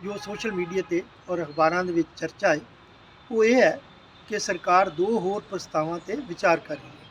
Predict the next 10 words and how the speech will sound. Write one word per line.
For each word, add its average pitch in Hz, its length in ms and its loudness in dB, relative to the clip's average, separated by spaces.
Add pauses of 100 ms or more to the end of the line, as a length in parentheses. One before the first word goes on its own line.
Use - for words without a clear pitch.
(520)
ਇੱਕ 196 120 -12 (100)
ਤਾਂ 196 140 4
ਇਹ 175 220 2 (600)
ਕਿ 180 240 2 (160)
ਸਰਕਾਰੀ 180 460 -2
ਕਰਮਚਾਰੀਆਂ 175 680 -4
ਦਾ 165 160 -4
ਜਿਹੜਾ 151 280 0 (500)
ਕੰਮਕਾਰ 175 480 0
ਹੈ 147 120 -2